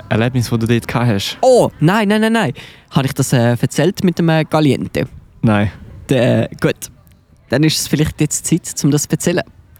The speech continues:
Speaker 2: Und zwar sind wir letztes Jahr, das ist so auch im Juni, Juli gsi, ist, äh, Caliente, ist so ein spanisches Festival,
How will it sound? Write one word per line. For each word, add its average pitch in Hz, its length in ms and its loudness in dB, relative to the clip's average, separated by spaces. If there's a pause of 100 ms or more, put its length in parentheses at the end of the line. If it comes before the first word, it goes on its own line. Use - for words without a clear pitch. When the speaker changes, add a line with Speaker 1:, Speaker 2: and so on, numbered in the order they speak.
(560)
Speaker 2:
Und 139 140 0
zwar 165 200 2
sind 151 180 2
wir 143 80 2
letztes 131 340 0
Jahr, 180 220 2
das 131 180 -2
ist - 140 -4
so - 100 -4
auch 135 180 2
im 123 160 2
Juni, 139 380 4
Juli 170 300 4
gsi, 247 440 0
ist, - 160 0
äh, 117 140 2
Caliente, 123 520 0
ist - 100 -4
so 131 60 0
ein 120 120 2
spanisches - 680 -2
Festival, 160 540 0